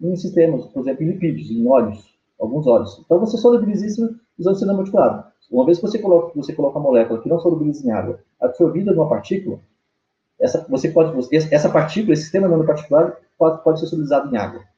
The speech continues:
Então, quando você solubiliza em água, é muito mais fácil você manipular e você aplicar isso. É, outro sistema também é a parte de,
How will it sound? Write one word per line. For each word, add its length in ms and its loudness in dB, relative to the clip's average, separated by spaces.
Então, 340 -4
quando 160 -2
você 120 -4
solubiliza 340 0
em 60 2
água, 220 2
é 20 -2
muito 180 -6
mais 160 0
fácil 260 -2
você 120 -6
manipular 520 2
e 60 2
você 180 -2
aplicar 460 -4
isso. 180 -16
É, 340 6
outro 240 2
sistema 320 -4
também 260 -2
é 20 0
a 40 -2
parte 240 -2
de, 380 -10